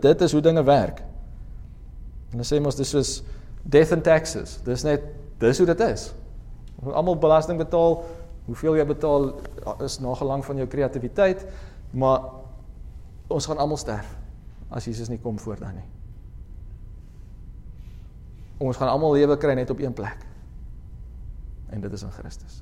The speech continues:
Dis die wet van die lewe in Christus.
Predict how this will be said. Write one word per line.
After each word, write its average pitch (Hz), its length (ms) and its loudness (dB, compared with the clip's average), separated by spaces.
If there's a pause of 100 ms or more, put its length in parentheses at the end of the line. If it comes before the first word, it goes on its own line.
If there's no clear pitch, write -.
(120)
Dis 127 220 2
die 120 160 -2
wet 139 320 4 (260)
van 104 140 -4
die 101 80 -2
lewe 117 320 4 (480)
in 107 120 -4
Christus. - 500 -8